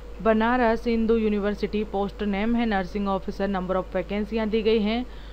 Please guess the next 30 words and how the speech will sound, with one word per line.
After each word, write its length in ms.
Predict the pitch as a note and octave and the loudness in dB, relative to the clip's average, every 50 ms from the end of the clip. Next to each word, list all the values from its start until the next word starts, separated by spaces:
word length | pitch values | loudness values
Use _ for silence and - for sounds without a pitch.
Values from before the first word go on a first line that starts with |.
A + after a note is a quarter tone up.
| - - - | -10 -8 -2
two 120 | - A#3+ A#3+ | 0 0 2
to 160 | - A#3+ A#3 | 4 2 4
one 260 | G#3+ G3+ G3 G#3 G#3+ G#3 | 4 4 2 2 0 0
post, 420 | - G3 G3+ A3 A3 - - - | 0 0 0 0 -2 -4 -4 -2
application 560 | A3 G#3 - G#3+ G#3+ G3+ - G#3+ G#3+ - A3 G#3 | -2 -2 0 -2 -2 0 0 0 0 0 -2 0
mode 220 | G3+ G#3 G#3+ A3 | 0 2 2 2
होगा 200 | A3+ A#3 A#3+ A#3+ | 2 2 2 0
online, 600 | - - G#3 G#3 G3+ G3+ G3+ G3 G3 G#3 G#3 G#3 F#3 F#3 | 0 0 -2 -2 0 0 0 0 0 0 -2 -2 -2 -2
बीएचयू 480 | G#3+ G#3+ A3 G#3+ A3 A3 - A#3 A3 | 0 4 4 4 4 2 0 -2 -2
नर्सिंग 480 | G#3 G3+ G3 F#3+ F#3 - G#3 G3 G3 G3 | 0 0 0 -2 -2 -2 -2 -2 -2 -4
officer 480 | - F#3 F#3+ - - G3+ - G3+ G3 G3 | -4 -4 -4 -2 -4 -4 -2 0 0 0
exam 380 | F#3+ F3+ E3+ F#3+ G3 G#3+ A3+ | 0 -2 0 0 0 0 2
होगा 240 | A#3 B3 A3+ A#3 A#3+ | 0 0 0 2 0
आपका 240 | A#3 A3 - A3+ A3 | 0 0 0 -2 -2
यहाँ 160 | A3 G#3+ G3+ - | 0 0 -2 0
पर 260 | G3+ G3+ G#3 A3 A3+ - - - - - - - - - - - | 0 0 0 0 -2 -8 -12 -14 -14 -14 -14 -12 -12 -12 -6 -2
नाइन 240 | G#3+ A3+ B3 C4+ C#4+ | 2 4 4 4 4
अप्रैल 380 | D4+ C#4+ C#4 - C4 B3 A#3+ B3 | 2 0 2 4 4 4 4 4
से 140 | - C4 B3+ | 4 0 0
फ़िफ़्टीन 340 | B3 B3 A#3 - B3 B3 A#3 | 2 2 -2 2 2 2 2
अप्रैल 340 | A#3 A3+ - G#3+ G#3+ A3 G#3 | 2 2 2 2 2 2 2
ट्वेंटी 260 | - G#3+ G3+ G3+ G3 | 0 0 0 0 2
ट्वेंटी 260 | G#3+ A3 A3 G#3 A3+ | 0 0 0 0 0
फ़ोर, 360 | A3+ - - G#3+ G#3+ G#3+ A3 A3 | -2 0 -2 0 0 0 0 0
selection 480 | - A3 G#3 G3 F#3 - G#3+ F#3+ G3 | -2 -2 -2 -2 -2 -2 -4 -4 -2
process, 380 | E3+ G#3+ A3 A3 A3 - A3+ G#3 | -2 0 0 0 0 0 0 0
written 280 | G#3+ G3+ - G#3 G#3 | 0 0 0 0 0
examination, 760 | G3+ G3 F3+ - G3+ F#3+ F#3+ G3 G3 G3+ G3+ G3 G#3 G#3 G3+ | 0 -2 -2 -2 -2 -2 -2 -2 -2 -2 -2 -2 -2 -2 -2
skill 260 | G3 - - G3 F#3+ | -4 -4 -4 -4 -2
test, 320 | - G3 G3 G#3+ A#3 A3+ | 0 0 0 0 0 -2